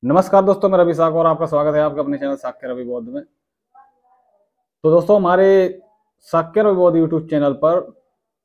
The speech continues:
सच्ची रामायण से संबंधित वीडियो आने वाली हैं और जो जो सच्ची रामायण देखना चाहते हैं तो हमारे चैनल को अभी से सब्सक्राइब कर लें, बेल आइकन को भी प्रेस कर लें। मेरा मानना ये है दोस्तों कि सच्ची रामायण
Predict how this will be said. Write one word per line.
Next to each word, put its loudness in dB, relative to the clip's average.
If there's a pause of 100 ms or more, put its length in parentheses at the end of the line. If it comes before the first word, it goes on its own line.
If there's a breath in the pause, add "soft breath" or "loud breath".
(140)
सच्ची 0
रामायण 2
से -6 (680)
संबंधित -2
वीडियो 2
आने 0
वाली 2
हैं -6 (1300)
और 2
जो 2
जो 6
सच्ची -2
रामायण 0
देखना 0
चाहते -2
हैं -2
तो 0
हमारे -2
चैनल -6
को -2
अभी -2
से -10
सब्सक्राइब -6
कर -4
लें, -6
बेल -2
आइकन -6
को -4
भी -2
प्रेस -8
कर -4
लें। -12 (640)
मेरा 4
मानना -2
ये 2
है 2
दोस्तों 0 (440)
कि 0
सच्ची -4
रामायण 0